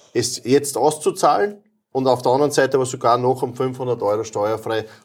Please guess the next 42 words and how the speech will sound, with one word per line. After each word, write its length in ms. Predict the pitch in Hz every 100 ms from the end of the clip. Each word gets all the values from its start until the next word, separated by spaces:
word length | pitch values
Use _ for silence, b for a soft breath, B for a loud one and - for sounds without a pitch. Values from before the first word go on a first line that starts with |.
| -
auch 240 | 110 -
zu 160 | - 127
erhöhen. 260 | 110 147
Ich 100 | 151
glaub, 260 | 139 135 139 B -
das 160 | 123
ist 160 | 147 151
auch 160 | 139
wichtig, 360 | 127 156 - 127
dass 220 | 135 127
die 200 | 131 -
Leute 280 | 175 117 135
auf 100 | 127
was 160 | 131 127
verlassen 440 | 117 127 180 175
können. 280 | 180 165 151
Wenn 200 | 139 131
was 200 | 127 -
angesagt 380 | 151 - 160 -
wird, 220 | 147 147 b b
dann 140 | - 135
muss 120 | 135
man 120 | 127
das 200 | 120 120
einhalten. 640 | 131 165 160 143 147 135 127 B B
Wenn 100 | 123
sie 200 | 123 131
das 100 | 143
nicht 80 | 123
machen, 260 | 127 123 127
dann 140 | 127
müssen 220 | 127 127
es 120 | 123 127
wir 140 | 151
machen. 420 | 151 147 151 127 B B
Das 160 | - 127
ist 100 | 131
unser 240 | 139 131
niederösterreichischer 920 | 127 139 147 135 - 127 127 120 127
Weg. 320 | 104 135 139 b b b b
Und 220 | 123 123
daher 460 | 120 123 131 123